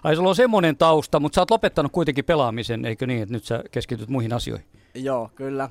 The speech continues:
Speaker 2: Et ei siitä urasta sit jatkourasta sitten sen enempää.
Speaker 1: Okei, <laughs> eli tota, menikö se loukkaantumiseen vai, vai alkoi kiinnostaa muut asiat sua, että?
Speaker 2: Muut asiat kiinnosti ja kyllä loukkaantuminen, loukkaantuminen kanssa tuli
Speaker 1: Kyllä.
Speaker 2: siinä, että nilkasta meni nivel siten.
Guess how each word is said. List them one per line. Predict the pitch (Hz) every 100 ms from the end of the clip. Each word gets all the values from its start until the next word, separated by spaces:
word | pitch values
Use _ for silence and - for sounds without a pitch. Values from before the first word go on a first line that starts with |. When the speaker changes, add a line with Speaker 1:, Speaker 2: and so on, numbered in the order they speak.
| -
Speaker 2:
Et | 127 139
ei | 131
siitä | 139 135
urasta | 147 139 123
sit | 131 - _ _ _
jatkourasta | 139 139 - 120 113 -
sitten | 107 -
sen | 113 110
enempää. | 107 104 - -
Speaker 1:
Okei, | 127 123 139 123 117
<laughs> | 120
eli | 117
tota, | - 117 120 117 214
menikö | 156 123 -
se | 139
loukkaantumiseen | 131 - 127 131 127 120 127
vai, | 127 127
vai | 135
alkoi | 127 135
kiinnostaa | 143 127 - 135
muut | 139 135
asiat | 127 - -
sua, | - -
että? | - - - -
Speaker 2:
Muut | 135 175
asiat | 208 185 165
kiinnosti | 151 139 135 123 135
ja | 123
kyllä | 131 127 123 _ 127
loukkaantuminen, | 131 117 - 120 117 113 110 -
loukkaantuminen | 131 139 - 123 117 113 110 113
kanssa | 113 107 -
tuli | 202 - - 127 69
Speaker 1:
Kyllä. |
Speaker 2:
siinä, | 90 104 101
että | 107 - -
nilkasta | 127 127 127 -
meni | 120 113
nivel | 113 120 117
siten. | - 170 -